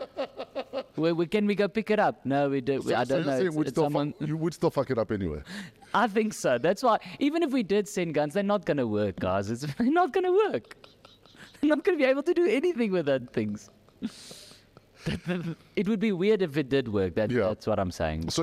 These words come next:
Speaker 2: you, you, you, you, you were telling us earlier on about how, you know, the, the shows you did in Australia and in England,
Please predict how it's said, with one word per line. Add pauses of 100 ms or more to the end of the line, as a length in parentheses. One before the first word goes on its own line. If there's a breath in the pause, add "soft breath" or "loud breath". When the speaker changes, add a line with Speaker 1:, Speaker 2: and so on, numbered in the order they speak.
(120)
Speaker 2:
you,
you,
you, (180)
you,
you
were
telling
us
earlier
on
about
how,
you
know,
the,
the
shows
you
did
in
Australia
and
in
England,